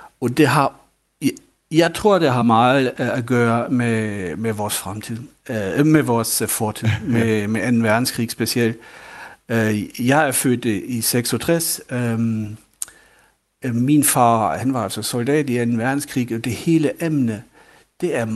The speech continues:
Speaker 1: stadig meget præsent i, i den tyske offentlighed. Og den her trang til stabilitet,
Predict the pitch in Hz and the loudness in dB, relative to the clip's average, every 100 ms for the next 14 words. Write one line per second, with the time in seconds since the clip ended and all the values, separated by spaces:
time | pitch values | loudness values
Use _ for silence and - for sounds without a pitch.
0 | - - - 156 151 131 123 135 170 - | -8 -6 -2 0 2 2 0 -2 -8 -8
1 | 160 165 170 - _ _ _ 160 135 131 | -6 -6 -8 -16 _ _ _ -6 -4 -2
2 | 139 131 135 160 - - 127 165 147 135 | -2 -4 -2 -4 -4 -6 -6 -4 -2 -2
3 | 131 135 - - - - - 127 139 139 | -4 -8 -16 -20 -20 -14 -8 -2 2 2
4 | 123 127 135 151 156 - 123 123 120 113 | 2 2 2 2 0 -2 0 2 0 2
5 | 135 135 | 2 2